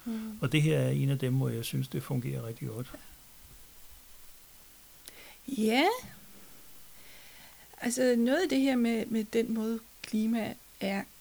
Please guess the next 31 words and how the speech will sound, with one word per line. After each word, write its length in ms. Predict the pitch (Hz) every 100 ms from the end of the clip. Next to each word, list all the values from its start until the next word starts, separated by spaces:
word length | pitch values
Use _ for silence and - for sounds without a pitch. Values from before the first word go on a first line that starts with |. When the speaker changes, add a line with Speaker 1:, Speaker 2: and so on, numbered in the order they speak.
| - - - -
Speaker 1:
i 80 | 208
novellen 420 | 196 180 175 196
på, 220 | - 190 226
det 160 | 220 214
er, 40 |
at 100 | 214
der 60 | 214
er 40 |
tilsyneladende 680 | 202 - 220 220 196 196 185
opstået 420 | - 185 - 196 185
nogle 180 | 196
nye 280 | 185 190 190
årstider, 600 | - 170 - - 190 180 - - - - -
sådan 140 | 202
som 120 | 196
man 120 | 190 185
snakker 360 | 185 180 180
om 280 | 175 - 175
togetid 680 | - 180 175 180 - 190 190
og 60 | 185
stormtid 840 | - - 165 196 - 190 - 175
og, 300 | - - -
og, 140 | 160 -
og 80 | -
sådan 180 | - 202
noget. 220 | 180 - - - - - -
Og 140 | 196
det 140 | 214 208
er 40 |
det, 160 | 233 240
der 200 | 247